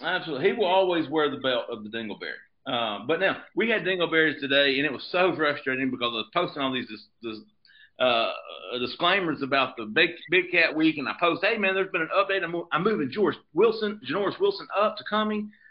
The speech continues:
Uh, I forgot about, uh, the four-star D T, former four-star D T, uh, Derek Hunter. I'm added him."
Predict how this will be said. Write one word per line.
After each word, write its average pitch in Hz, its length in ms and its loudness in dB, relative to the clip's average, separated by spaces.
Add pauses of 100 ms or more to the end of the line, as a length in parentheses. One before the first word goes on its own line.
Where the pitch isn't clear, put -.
(160)
Uh, 127 200 4
I 123 40 -8
forgot 185 260 0
about, 180 400 2
uh, 143 140 2
the 135 180 -4
four-star 175 400 -2
D 170 180 -6
T, 185 280 -4
former 175 320 -2
four-star 165 320 -4
D 170 240 -2
T, 170 280 0 (340)
uh, 127 120 4
Derek 156 300 4
Hunter. 196 300 2
I'm 123 160 -2
added 151 260 2
him." 196 340 -4